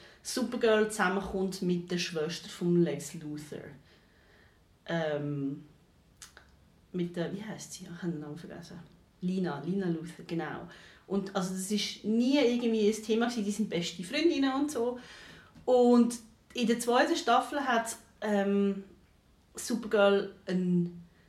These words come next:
Love Interest bekommen, den Monel. Und da hat's einfach Leute, die den einfach hassen. Und die finden einfach, nein, sie gehört, also die Fans, die wollen, dass sie mit der Lina zusammenkommt,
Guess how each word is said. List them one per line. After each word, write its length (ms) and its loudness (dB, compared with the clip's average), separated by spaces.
Love 320 4
Interest 300 -4
bekommen, 500 2
den 140 -2
Monel. 500 -2
Und 340 0
da 100 -2
hat's 140 -4
einfach 300 -2
Leute, 320 0
die 160 0
den 220 2
einfach 420 -8
hassen. 320 -10
Und 100 -2
die 60 0
finden 220 4
einfach, 200 2
nein, 280 4
sie 180 -6
gehört, 260 -2
also 180 0
die 200 -10
Fans, 460 2
die 40 -6
wollen, 840 2
dass 140 -6
sie 60 0
mit 120 2
der 80 0
Lina 200 4
zusammenkommt, 420 -2